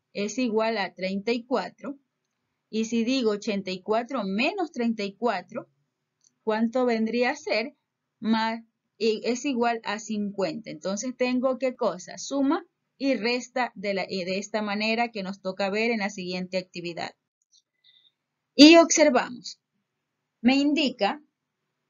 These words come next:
la actividad dos, realizar cada problema, analizar, perdón, cada problema y encierre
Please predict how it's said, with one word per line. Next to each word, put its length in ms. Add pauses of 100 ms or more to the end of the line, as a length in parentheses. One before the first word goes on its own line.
(200)
la 160
actividad 580
dos, 460
realizar 960
cada 400
problema, 600 (440)
analizar, 640
perdón, 360
cada 300
problema 500
y 200
encierre 680